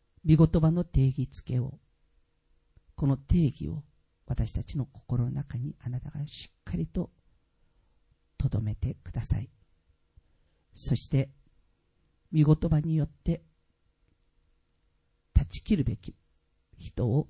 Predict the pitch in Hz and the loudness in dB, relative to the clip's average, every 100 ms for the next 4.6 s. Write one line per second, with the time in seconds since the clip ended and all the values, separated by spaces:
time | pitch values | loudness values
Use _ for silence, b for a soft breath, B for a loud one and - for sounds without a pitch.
0 | - - - - - - _ _ _ _ | -6 -8 -8 -10 -8 -8 _ _ _ _
1 | _ _ _ _ _ _ _ _ _ _ | _ _ _ _ _ _ _ _ _ _
2 | _ - - 135 - - 135 _ - 127 | _ -16 -6 -6 -4 -6 -6 _ -10 -8
3 | 139 - 131 139 - - 160 151 - 123 | -6 -4 -2 -2 -6 -4 -2 -4 -6 -8
4 | - - 107 139 143 175 | -8 -8 -8 -4 -2 -2